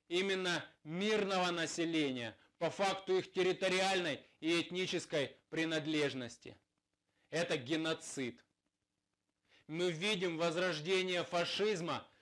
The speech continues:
в центре Европы, на который все так называемое цивилизованное европейское и западное сообщество умышленно закрывает глаза, делая вид, что не замечает того, что происходит на Донбассе.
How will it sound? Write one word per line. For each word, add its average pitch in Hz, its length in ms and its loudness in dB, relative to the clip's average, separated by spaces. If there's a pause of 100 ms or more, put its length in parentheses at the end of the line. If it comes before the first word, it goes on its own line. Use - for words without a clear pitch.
(240)
в - 80 -20
центре 185 560 0
Европы, 185 760 2 (1600)
на 160 160 -4
который 196 580 2 (220)
все 196 260 0
так 196 180 -2
называемое 180 880 2 (200)
цивилизованное 190 960 2
европейское 185 800 2
и 170 60 2
западное 175 580 0
сообщество 175 880 0 (140)
умышленно 208 840 2
закрывает 190 640 2
глаза, 160 680 2 (480)
делая 190 520 2
вид, 202 220 0
что 196 160 0
не 202 140 0
замечает 202 760 0
того, 196 260 4
что 196 180 0
происходит 185 640 0
на 175 120 0
Донбассе. 156 720 -2